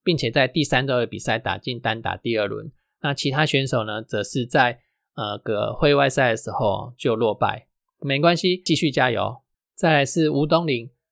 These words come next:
他在澳网的会外赛落败之后呢，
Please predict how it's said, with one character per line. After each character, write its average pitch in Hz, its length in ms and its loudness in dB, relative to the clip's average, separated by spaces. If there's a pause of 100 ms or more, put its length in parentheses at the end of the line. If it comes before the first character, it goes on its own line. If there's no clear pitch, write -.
他 143 160 -4
在 147 180 2
澳 170 240 2
网 120 180 0
的 120 160 -4
会 147 180 0
外 143 180 2
赛 135 280 0
落 139 220 4
败 135 160 0
之 123 180 -10
后 123 180 -4
呢， 113 200 -10